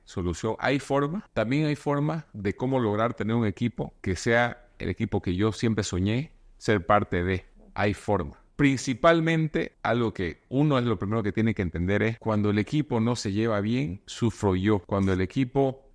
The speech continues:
eh, es un equipo fantástico, me beneficio yo. Entonces, cuando la gente empieza a reflexionar y ve eso, ¿no? Es,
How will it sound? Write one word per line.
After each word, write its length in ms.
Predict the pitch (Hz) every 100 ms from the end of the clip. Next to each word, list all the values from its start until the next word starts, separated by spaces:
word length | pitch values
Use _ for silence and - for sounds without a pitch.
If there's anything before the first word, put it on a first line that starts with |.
| -
eh, 200 | 101 95
es 120 | - 107
un 160 | 120
equipo 260 | 107 117 117
fantástico, 800 | 104 90 110 110 131 - 71 -
me 320 | 95 95 90 90
beneficio 600 | 98 92 80 110 - 87
yo. 220 | 90 85 -
Entonces, 480 | 95 110 110 123 110 104 -
cuando 240 | 113 110
la 100 | 117
gente 240 | 143 165 127
empieza 260 | 147 -
a 40 | 123
reflexionar 680 | 113 110 101 - 107 123 131
y 80 |
ve 300 | 113 120 117
eso, 320 | 113 - - - -
¿no? 180 | 117 -
Es, 240 | - 117